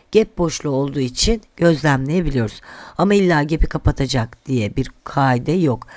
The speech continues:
Hemen kapatacak diye bir kaide de yok. O yüzden de hani gap'i biraz ikinci plana çekmek istiyorum. Şimdi Bitcoin dominansına bakalım. Ben şu an su-, e,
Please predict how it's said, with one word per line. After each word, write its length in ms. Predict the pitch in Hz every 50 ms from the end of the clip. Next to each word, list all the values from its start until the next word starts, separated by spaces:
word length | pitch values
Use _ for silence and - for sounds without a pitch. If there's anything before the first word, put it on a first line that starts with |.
| - - - -
Hemen 360 | - - 180 180 185 190 147 139
kapatacak 840 | - - - - - 143 - 156 147 139 151 143 135 - _ -
diye 200 | 131 120 113 110
bir 120 | 117 113
kaide 540 | 117 - - - 107 107 104 98 - 95 -
de 80 | - -
yok. 340 | - - - 247 262 - - - - - - - - _ -
O 100 | 208 208
yüzden 440 | 196 156 - 165 143 131 127 135
de 140 | 156 202 226 - _ _ _ _ _ -
hani 220 | 160 170 156 131 - - - - _ _ -
gap'i 320 | 208 214 214 - 233 196 -
biraz 280 | 226 214 190 185 165
ikinci 360 | 170 - - 175 170 160 160
plana 560 | - - 160 143 135 131 135 139 143 165 180 - _
çekmek 560 | - - 151 135 123 - 143 143 143 143 - -
istiyorum. 460 | - 117 - - - - 101 - - _ _ _ _ - - - - - - - _
Şimdi 180 | - - 170 165
Bitcoin 400 | - - - - 233 254 254 220
dominansına 640 | 220 202 175 160 143 139 131 127 120 - - 123 123
bakalım. 380 | 123 120 - - 165 180 175 156
Ben 160 | 147 147 151
şu 180 | 151 - - 165
an 60 | 160
su-, 240 | 147 - - - 415 392 - _ -
e, 380 | - 110 120 117 110 107 -